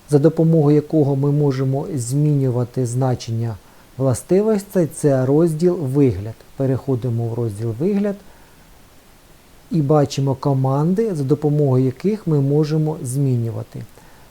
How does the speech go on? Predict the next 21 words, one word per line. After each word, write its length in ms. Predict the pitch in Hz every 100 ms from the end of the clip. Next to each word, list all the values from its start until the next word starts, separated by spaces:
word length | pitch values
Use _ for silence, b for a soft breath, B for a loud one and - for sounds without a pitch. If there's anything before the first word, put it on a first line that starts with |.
| B
Наприклад, 580 | 151 160 185 202 202 196 - - - - -
команда 560 | 151 156 139 123 127 123
"Змінити 680 | 123 139 156 214 214 196 190
образ 540 | 170 170 156 175 175 151
на". 260 | 139 123 110 - - - - - - - - B B B - -
За 100 | 131
допомогою 520 | 156 170 170 160 151
цієї 300 | - 151 143
команди 500 | - 151 214 220 190
ми 320 | 151 156 151
змінюємо 800 | 120 135 160 185 185 185 180 170 - B B B -
образи 640 | 147 151 151 170 156 156 175 -
нашого 520 | 139 131 135 - 135 135
спрайта. 640 | - 127 120 117 - 123 113 - B B B B
А 80 | 165
образи, 520 | 190 233 226 190 170
вони 280 | 151 151 147
знаходяться 680 | 143 131 170 175 180 170 143
на 100 | 139
вкладці 560 | - 139 151 151 160
"Образи". 640 | 151 151 131 123 120 107